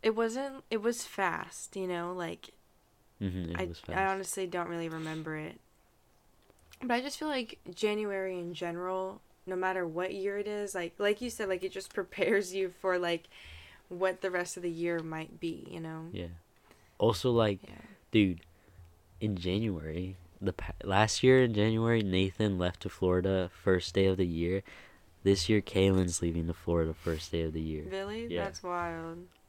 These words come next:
Speaker 2: Mm-hmm.
Speaker 1: Huh.
Speaker 2: Um,
Speaker 1: Okay.
Speaker 2: that was our intro.
Speaker 1: That was our intro. We gotta get into, um,
Speaker 2: Topics.
Speaker 1: First topic.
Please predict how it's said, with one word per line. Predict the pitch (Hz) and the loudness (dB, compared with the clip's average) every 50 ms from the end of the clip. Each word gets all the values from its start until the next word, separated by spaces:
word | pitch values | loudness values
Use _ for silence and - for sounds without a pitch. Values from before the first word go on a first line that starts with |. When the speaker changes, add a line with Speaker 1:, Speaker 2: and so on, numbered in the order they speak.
| _ _ _ _ 87 | _ _ _ _ -10
Speaker 2:
Mm-hmm. | 82 80 80 80 80 78 - - - | -8 -8 -8 -8 -10 -12 -14 -18 -18
Speaker 1:
Huh. | - 233 208 190 185 - _ _ - - _ _ _ _ _ _ - _ - | -14 -14 -14 -14 -16 -18 _ _ -20 -20 _ _ _ _ _ _ -20 _ -8
Speaker 2:
Um, | 87 85 87 87 87 87 87 87 87 87 85 - _ _ _ _ _ _ _ _ _ _ _ _ _ _ _ _ - - - - - _ _ _ _ _ - - - - - - - _ - - _ _ _ _ _ _ _ _ - | -6 -4 -2 -2 -2 -4 -4 -6 -8 -10 -12 -16 _ _ _ _ _ _ _ _ _ _ _ _ _ _ _ _ -20 -20 -20 -20 -20 _ _ _ _ _ -20 -20 -20 -20 -20 -20 -20 _ -20 -20 _ _ _ _ _ _ _ _ -12
Speaker 1:
Okay. | 185 170 180 - - - 202 - - - - - - - _ | -10 -8 -8 -10 -10 -12 -18 -20 -20 -20 -20 -20 -20 -8 _
Speaker 2:
that | - 90 | 4 4
was | 92 87 87 | 4 4 2
our | 80 78 | 0 -2
intro. | 80 85 - - 78 76 78 82 82 - | -2 -4 -4 -4 -6 -6 -6 -6 -10 -12
Speaker 1:
That | - - | -16 -16
was | 208 - | -16 -16
our | 73 67 | -16 -16
intro. | - 71 - - - - - 214 | -16 -16 -16 -16 -16 -16 -16 -16
We | 208 208 | -14 -10
gotta | - - - - | -8 -8 -8 -8
get | - 196 190 - | -8 -8 -8 -10
into, | 226 220 208 - - 214 - - 214 208 - - - - - - - | -10 -12 -14 -14 -12 -12 -12 -12 -12 -14 -18 -20 -20 -20 -20 -20 -20
um, | - 52 - - - 196 - _ - - _ - - - _ - - - - | -18 -18 -18 -18 -18 -20 -20 _ -20 -20 _ -20 -20 -20 _ -20 -20 -20 -10
Speaker 2:
Topics. | - - 104 107 107 - - - 87 - - - - - - - - - - - - - - - - - - - - - - - _ - - - | 2 6 8 8 8 6 2 -6 -10 -10 -10 -10 -8 -8 -10 -10 -12 -16 -18 -18 -18 -20 -20 -20 -20 -20 -20 -20 -20 -20 -20 -20 _ -20 -20 -14
Speaker 1:
First | - 190 190 190 - - | -8 -8 -8 -8 -6 -6
topic. | - 170 160 156 - - - - _ - - | -6 -6 -6 -6 -8 -14 -18 -20 _ -20 -20